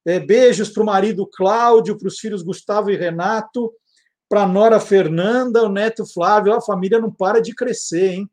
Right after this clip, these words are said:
Que beleza. Mas a gente tá aqui também com um dos mais antigos colaboradores do programa. Começou como ouvinte, virou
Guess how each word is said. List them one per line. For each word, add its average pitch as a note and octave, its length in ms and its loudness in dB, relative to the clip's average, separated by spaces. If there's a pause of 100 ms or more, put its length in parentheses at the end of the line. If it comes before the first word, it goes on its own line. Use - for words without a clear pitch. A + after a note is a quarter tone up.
(400)
Que F#3 120 -10
beleza. E3 680 2 (460)
Mas G3 200 -2
a G#3+ 60 2
gente A#3+ 400 -2
tá A#3+ 200 -2
aqui A#3 180 -6
também G3+ 640 -2 (380)
com A3+ 320 0
um C4 80 -2
dos A#3+ 240 -4
mais C4+ 880 -4
antigos G#3+ 640 -4
colaboradores F3+ 840 0
do E3+ 120 -6
programa. C#3+ 640 -4 (400)
Começou G#3+ 400 0
como B3+ 240 0
ouvinte, A#3+ 800 -2
virou F#3+ 720 4